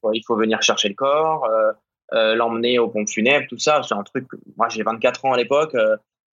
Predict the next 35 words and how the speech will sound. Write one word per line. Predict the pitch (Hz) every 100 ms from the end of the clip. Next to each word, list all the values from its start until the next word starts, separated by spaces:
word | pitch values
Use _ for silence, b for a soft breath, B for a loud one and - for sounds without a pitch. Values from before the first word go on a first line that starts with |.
| -
totalement | 180 170 156 151
prêt | 147 - 180
à, | 131 120
à | 123 120
voir | 131 127
ça, | 185 185
mais | 135 117
ma | 110
mère, | 120 127
écoute, | 139 127 120
elle | 120
me |
dit, « | 113 117
Écoute, | 131 123
euh, | 110 101 - - _ _ - B _ -
rentre, | 104 127 147 -
euh, | 107 104
ça | 104 110
sert | - 104
à | 104
rien. » | 117 131
J'habite | 127 120
chez | 131
ma | 117
grand-mère | 110 123 147
à | 120
l'époque. | 113 160 160 - _ _ _ _ _ _
C'est | - 180
pas | 247
aussi | 226 202
brutal | 165 165 214
qu'un | - 135
accident, | 131 - 170 143 143 147
qu'un | 127
assassinat. | 123 123 127 - 143 135 135 139 127